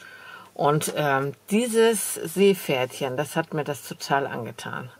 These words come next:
Also das, ich mach das mal auf. Wollen wir mal gucken, wie es aussieht, wie es aufgemacht ist. Bin ja auch neugierig. <laughs> So,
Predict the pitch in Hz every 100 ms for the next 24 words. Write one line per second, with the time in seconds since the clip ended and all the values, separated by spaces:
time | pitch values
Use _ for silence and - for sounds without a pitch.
0 | - 147 143 139 139 - - - 135 147
1 | - 127 120 123 123 - - - 160 135
2 | 131 131 127 - 123 127 - - - 131
3 | - 151 - - - - - - - -
4 | 127 - - 120 120 - 131 - - -
5 | _ - - - - - - - - -
6 | - - - _ _ _ - 254 208 -
7 | - 185 - 139 156 131 - 120 - -
8 | - - - - 285 - 349 - 208 208
9 | 214 - - 214 - 214 - - - -
10 | - - - - 156 143